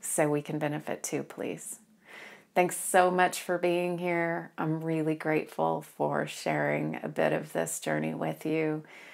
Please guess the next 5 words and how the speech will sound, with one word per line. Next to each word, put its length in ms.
And 600
until 680
we 160
meet 200
again, 720